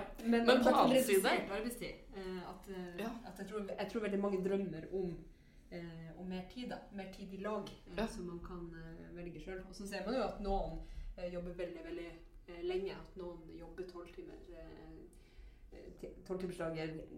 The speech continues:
Speaker 1: og gjerne utenfor, eh, ordnet forhold, eh, mens,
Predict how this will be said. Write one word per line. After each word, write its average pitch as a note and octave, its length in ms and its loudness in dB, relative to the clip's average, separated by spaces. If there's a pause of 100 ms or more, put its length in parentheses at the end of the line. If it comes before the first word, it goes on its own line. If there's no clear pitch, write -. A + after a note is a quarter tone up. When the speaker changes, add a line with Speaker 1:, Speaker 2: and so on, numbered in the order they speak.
(120)
Speaker 1:
og F3 100 0
gjerne E3+ 320 2
utenfor, E3+ 540 -4 (300)
eh, E3 220 -8 (120)
ordnet F3 320 -2
forhold, F#3 400 0 (200)
eh, E3 300 -6 (260)
mens, E3+ 420 -10